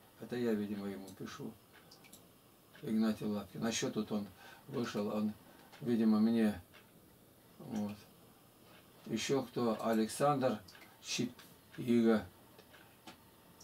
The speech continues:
«Стыдятся и посрамятся все ищи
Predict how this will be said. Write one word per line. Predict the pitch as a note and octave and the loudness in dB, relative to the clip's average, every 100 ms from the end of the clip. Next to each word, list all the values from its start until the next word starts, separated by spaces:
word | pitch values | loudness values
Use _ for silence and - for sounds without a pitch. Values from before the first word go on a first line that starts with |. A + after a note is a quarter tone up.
| - - - - - - | -20 -20 -20 -20 -20 -20
«Стыдятся | - - A2+ A#2+ A2+ - | -14 -4 0 0 -2 -4
и | G#2+ | -6
посрамятся | A#2 G#2+ A2 A2 A2 G#2 A2+ | -6 -6 -2 0 0 -2 -8
все | - A2+ G#2 | -8 -4 -4
ищи | G#2 - | -4 -8